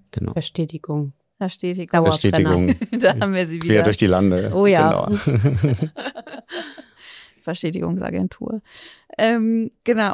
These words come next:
Speaker 3: Und dieses Tool vielleicht für diejenigen, die es noch nicht kennen oder sich noch nicht angeschaut haben,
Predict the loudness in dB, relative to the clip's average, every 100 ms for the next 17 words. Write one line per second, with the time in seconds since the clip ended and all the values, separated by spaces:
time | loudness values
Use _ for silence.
0 | -2 2 2 0 -4 -2 -6 -8 -14 -6
1 | 0 0 0 0 2 0 0 -2 -2 0
2 | 2 2 2 2 0 -2 -6 0 0 2
3 | 0 2 0 0 -2 -8 -14 _ _ _
4 | 0 2 2 0 0 0 0 0 -2 -4
5 | -4 -6 -6 -6 -4 -4 -4